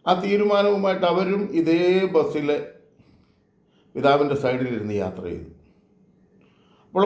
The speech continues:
മറ്റെവിടെയോ ഇരുന്നൊരു സഹോദരിക്ക് പരിശുദ്ധാത്മാവ് വെളിപ്പെടുത്തി കൊടുത്തു, ഇങ്ങനെ ഒരു സഹോദരി ആത്മഹത്യക്ക് വേണ്ടി പോകുന്നു. അവർ തങ്ങളിൽ എന്തോ സംസാരിക്കുകയുണ്ടായി. അതുകൊണ്ട് അവളെ രക്ഷിക്കണം, അവളെ വീണ്ടെടുക്കണം,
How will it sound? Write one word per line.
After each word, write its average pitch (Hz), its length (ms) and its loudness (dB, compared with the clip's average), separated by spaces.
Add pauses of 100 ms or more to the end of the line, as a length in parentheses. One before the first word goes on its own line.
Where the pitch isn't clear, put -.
മറ്റെവിടെയോ 208 580 4 (220)
ഇരുന്നൊരു 175 360 -2 (100)
സഹോദരിക്ക് 160 640 -4 (1040)
പരിശുദ്ധാത്മാവ് 202 720 2
വെളിപ്പെടുത്തി 175 480 -2
കൊടുത്തു, 151 300 -2 (200)
ഇങ്ങനെ 170 280 -2 (120)
ഒരു 143 180 2 (680)
സഹോദരി 147 480 2 (100)
ആത്മഹത്യക്ക് 147 640 -2
വേണ്ടി 120 280 -2
പോകുന്നു. 117 380 -2 (260)
അവർ 127 100 -2 (100)
തങ്ങളിൽ 135 320 -2
എന്തോ 143 160 -2 (140)
സംസാരിക്കുകയുണ്ടായി. 113 840 -4 (1400)
അതുകൊണ്ട് 190 400 4 (1000)
അവളെ 190 260 2 (100)
രക്ഷിക്കണം, 180 520 -2 (180)
അവളെ 160 280 2
വീണ്ടെടുക്കണം, 156 580 -2